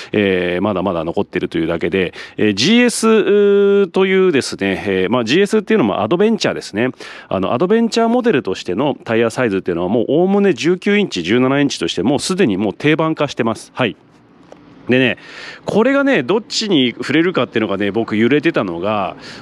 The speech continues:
おそらくね、僕の気が確かであれば、二千十七年とかね、十八年ぐらいだったんじゃないのかなというふうに思います。あのー、日本国内でもですね、えー、四メーカーからアドベンチャーが出た時にですね、やっぱタイヤサイズがバラバラだったんですよね。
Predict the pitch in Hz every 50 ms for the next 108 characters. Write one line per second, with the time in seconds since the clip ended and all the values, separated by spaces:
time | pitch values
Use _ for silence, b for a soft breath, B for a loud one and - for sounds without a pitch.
0 | B B - 135 147 - - 277 285 247 - 139 117 110 104 123 143 147 - -
1 | 240 247 240 240 247 240 226 - - 240 220 240 240 226 - 240 240 226 - -
2 | - 214 180 147 139 123 117 135 151 143 120 113 165 160 120 104 113 127 131 120
3 | - 262 262 214 131 98 113 156 196 214 226 233 233 226 233 240 247 254 262 254
4 | 202 139 123 120 107 98 95 95 92 98 139 180 196 185 202 202 - 226 226 247
5 | 240 240 240 269 262 220 156 139 - - 120 117 113 117 117 113 110 101 117 127
6 | 131 131 - 117 113 113 131 110 104 - 104 110 113 117 120 117 120 117 - B
7 | B B B B B B B B 135 143 143 147 143 139 139 135 139 135 135 135
8 | 135 135 135 135 135 135 135 131 131 131 131 135 151 156 233 247 247 247 247 220
9 | 269 262 269 254 196 143 120 110 101 101 98 - - 95 107 117 117 120 - 113
10 | 113 113 123 143 156 185 202 208 202 - 135 107 92 98 95 92 87 80 - -
11 | 104 107 123 139 143 123 - 101 80 80 85 107 110 101 90 - 82 92 98 85
12 | 78 85 85 - 98 98 92 85 - B B B B B 208 208 - 120 - 175
13 | 196 226 240 254 - 262 277 226 185 98 - 101 101 113 127 147 160 160 180 190
14 | - - 87 76 73 - 85 82 104 123 135